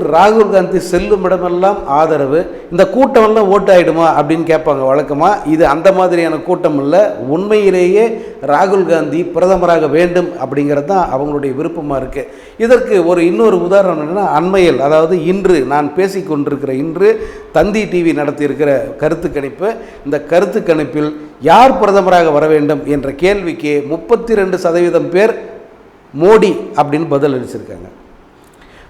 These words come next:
அறுபத்தெட்டு சதவீதம் பேர் ராகுல் காந்தி அப்படின்னு பதில் அளிச்சிருக்காங்க. எந்த அளவுக்கு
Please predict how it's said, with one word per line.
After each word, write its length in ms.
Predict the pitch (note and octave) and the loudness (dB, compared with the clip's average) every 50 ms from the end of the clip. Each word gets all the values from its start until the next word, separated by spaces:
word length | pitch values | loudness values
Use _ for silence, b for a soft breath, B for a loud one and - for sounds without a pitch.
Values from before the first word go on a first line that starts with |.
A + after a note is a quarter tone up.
| b b C3 | b b 2
அறுபத்தெட்டு 520 | E3+ G3 A3+ C4 C4+ - B3+ A3 F#3 - - - | 4 4 6 4 4 4 4 2 4 2 2 2
சதவீதம் 500 | F#3+ F3 F#3+ F#3+ F#3 F3 F3 E3+ - C#3 | 4 4 6 6 4 6 4 2 2 4
பேர் 200 | E3+ F#3 F#3 F#3 F#3 - - - C#3+ | 4 4 4 4 2 -4 -6 -2 2
ராகுல் 340 | D#3 F3 G#3 A3+ A#3 A#3 A3 F#3+ | 4 6 6 6 6 4 4 4
காந்தி 280 | F#3 E3 D3+ C#3+ E3 D#3 C#3+ - C3+ | 2 2 2 0 -2 -2 -2 -2 -2
அப்படின்னு 300 | D3 C#3+ C#3 C#3+ C#3+ E3 G3 D3 C#3+ | -2 0 0 0 0 0 -2 -2 -2
பதில் 180 | D3 D3 D3+ D3 | -2 -2 -2 -4
அளிச்சிருக்காங்க. 520 | C3+ B2 - C#3 B2 A2+ B2+ B2+ A#2+ A#2 A2 - - - - - - - - - - - b b b b b b b - C3 E3+ | -4 -8 -10 -10 -12 -8 -8 -8 -8 -10 -12 -16 -18 -20 -20 -20 -20 -20 -20 -20 -20 -20 b b b b b b b 0 2 2
எந்த 160 | F3+ G#3+ G3+ G#3+ G#3 | 4 6 6 6 6
அளவுக்கு 400 | A3 A#3 A#3 A#3 G3 - A3+ A#3 | 8 8 6 4 4 4 4 4